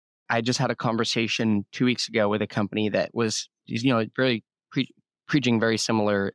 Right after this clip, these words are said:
uh, sentiment there. And I think a lot of it came around from, and I remember, like, a, a direct quote from, from the C F O is he's like, "I wear twelve hats. You don't know how much value, how much value I get back if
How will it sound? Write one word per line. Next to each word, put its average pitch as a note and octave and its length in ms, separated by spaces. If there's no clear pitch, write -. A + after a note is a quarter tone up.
uh, F#2+ 160
sentiment A2 540
there. F#2+ 240
And A2 80
I G#2 60
think A2+ 160
a A2 40
lot A2 200
of A2 60
it A2 100
came A2+ 180
around G2+ 340
from, F#2 280
and A2 100
I G#2+ 40
remember, A2 280
like, G2+ 240
a, A2 160
a G#2+ 60
direct A2 280
quote B2 280
from, G2+ 340
from G#2 200
the G2+ 100
C A#2 160
F F#2+ 120
O B2 160
is F#2+ 160
he's F#2+ 220
like, F#2 140
"I A2+ 140
wear A2+ 280
twelve G2+ 380
hats. - 600
You B2+ 120
don't B2 180
know A2+ 180
how G#2+ 240
much G#2 240
value, G2+ 360
how A#2 120
much G#2+ 160
value G2+ 360
I G2 80
get G#2 180
back G2+ 240
if A2 140